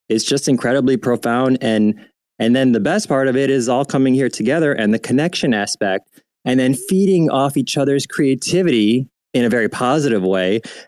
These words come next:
and building off each other like we're doing here.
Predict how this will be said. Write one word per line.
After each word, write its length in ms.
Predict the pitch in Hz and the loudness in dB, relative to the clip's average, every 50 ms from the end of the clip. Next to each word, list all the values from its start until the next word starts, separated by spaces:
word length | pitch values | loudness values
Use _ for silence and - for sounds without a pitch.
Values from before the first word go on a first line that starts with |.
| _ - | _ -4
and 280 | 120 123 127 123 110 101 | 0 2 2 2 2 2
building 380 | 151 175 214 240 247 226 180 | 2 0 2 2 2 2 2
off 160 | 135 120 113 123 | 0 0 0 0
each 160 | 123 - - | -2 0 0
other 180 | 127 120 131 | 0 0 0
like 180 | 120 120 117 - | 0 0 0 0
we're 80 | 120 113 | -2 0
doing 260 | 117 139 131 123 117 | 0 0 2 2 2
here. 800 | 110 104 151 180 185 123 101 98 95 95 95 - - - - _ | 2 2 2 2 2 2 2 0 0 -2 -2 -4 -10 -18 -20 _